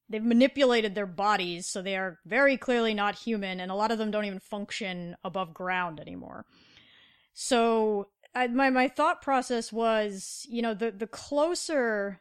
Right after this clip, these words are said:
and closer you get to meeting God, or whatever it is at the bottom, the more of your humanity you seem to lose.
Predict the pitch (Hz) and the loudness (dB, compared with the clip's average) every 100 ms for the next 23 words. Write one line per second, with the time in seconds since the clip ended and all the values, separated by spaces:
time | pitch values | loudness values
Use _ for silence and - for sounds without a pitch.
0 | _ 208 202 - 247 240 247 220 202 185 | _ -10 -10 -6 0 0 0 -4 -4 -6
1 | 208 190 220 220 _ _ _ - 202 185 | -6 0 0 0 _ _ _ -10 -8 -8
2 | 165 _ _ _ 185 233 247 220 185 180 | -10 _ _ _ -4 0 2 0 -4 -8
3 | 185 202 196 147 160 175 185 208 214 214 | -4 0 0 -2 -10 -8 -4 -4 -2 -4
4 | 185 214 185 - 160 - 185 196 151 165 | -2 -4 -6 -14 -16 -6 -4 -4 -6 -12
5 | _ _ _ _ _ _ - 240 254 311 | _ _ _ _ _ _ 0 4 6 6
6 | 285 240 226 226 214 233 247 277 254 208 | 6 2 0 0 0 0 2 0 0 -2
7 | - 220 220 226 226 185 196 240 320 - | -6 -4 0 0 -2 -4 -2 -2 -4 -8
8 | - | -14